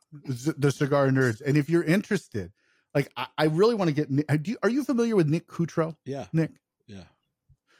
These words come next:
Speaker 1: So he wrote a book called Cigar Bliss. He
Speaker 2: Yes, yes, I
Speaker 1: mystified,
Speaker 2: have that book.
Speaker 1: uh, the
Speaker 2: Yeah.
Speaker 1: art of
Speaker 2: Yeah.
Speaker 1: taste. And I've read this book, and he's got, there's a,
Speaker 2: There's a course
Speaker 1: uh,
Speaker 2: that goes with
Speaker 1: uh,
Speaker 2: that too.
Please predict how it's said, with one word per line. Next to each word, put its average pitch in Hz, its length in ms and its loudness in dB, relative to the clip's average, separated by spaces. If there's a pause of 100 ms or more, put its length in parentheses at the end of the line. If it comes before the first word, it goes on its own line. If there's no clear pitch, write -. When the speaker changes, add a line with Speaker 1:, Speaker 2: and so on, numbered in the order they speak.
(180)
Speaker 1:
So - 300 -2
he 208 140 -4
wrote 190 200 4
a - 20 2
book 139 280 -2
called 127 240 0
Cigar 123 300 2
Bliss. 98 320 -8
He 117 80 -2
Speaker 2:
Yes, 127 220 4
yes, 117 140 4
I 127 80 0
Speaker 1:
mystified, 95 360 0
Speaker 2:
have 113 180 -4
that 85 160 -10
book. 80 160 -16 (440)
Speaker 1:
uh, 113 300 -2
the 117 200 -2
Speaker 2:
Yeah. 113 80 2
Speaker 1:
art 110 360 -4
of 98 180 -8
Speaker 2:
Yeah. 104 220 -6
Speaker 1:
taste. 92 380 -6
And 107 140 -8
I've 101 240 -8
read 120 240 -4
this 123 180 -4
book, 104 300 -8
and 107 80 -10
he's 107 140 -8
got, 113 400 -6
there's 110 260 -6
a, 107 40 2
Speaker 2:
There's 110 240 4
a - 40 0
course 160 360 0
Speaker 1:
uh, - 40 -2
Speaker 2:
that 101 100 -2
goes 90 220 -2
with 92 120 -4
Speaker 1:
uh, 87 40 -10
Speaker 2:
that 87 200 -8
too. 139 280 -4